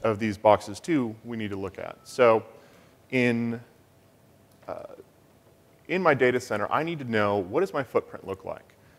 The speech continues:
How much power am I using? How efficiently am I using the hosts that are available? We have to be able to tease apart also the services we have. So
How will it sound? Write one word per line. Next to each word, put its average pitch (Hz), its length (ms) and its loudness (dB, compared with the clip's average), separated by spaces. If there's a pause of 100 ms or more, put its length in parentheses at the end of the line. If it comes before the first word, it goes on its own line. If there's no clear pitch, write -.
How 147 160 -2
much 226 200 -8
power 139 320 4
am 101 120 0
I 87 60 -8
using? 85 280 -16 (960)
How 151 240 4
efficiently 160 540 -4
am 104 100 -2
I 101 80 0
using 101 300 -4
the 95 100 -6
hosts 87 260 -8
that 90 80 -12
are 85 120 -10
available? 101 500 0 (3000)
We 127 140 -12
have 139 200 8
to 151 60 -6
be 147 80 -2
able 147 140 8
to 113 100 4
tease 151 320 -2
apart 120 380 6
also 107 300 4
the 92 100 -6
services 104 560 -2
we 87 120 -10
have. 82 320 -4
So 101 320 2